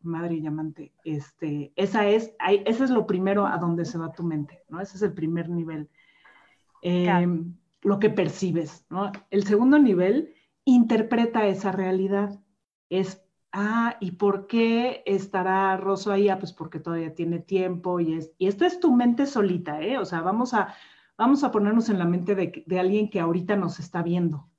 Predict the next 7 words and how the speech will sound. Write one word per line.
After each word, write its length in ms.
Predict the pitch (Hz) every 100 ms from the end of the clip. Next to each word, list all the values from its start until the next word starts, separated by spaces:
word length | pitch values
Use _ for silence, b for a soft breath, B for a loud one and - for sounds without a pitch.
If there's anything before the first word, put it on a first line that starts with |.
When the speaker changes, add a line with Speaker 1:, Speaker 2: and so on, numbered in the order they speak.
| _
Speaker 1:
¿no? 360 | 165 170 294 - _ _ _ _ _ _ _
Este, 840 | 170 160 139 - 170 165 160 160 160 - _ _ _ _ _ _ _
ese 240 | 202 202
es 140 | 240 -
el 160 | 202 190
segundo 420 | 208 190 233 262
nivel, 680 | 247 180 175 185 285 - _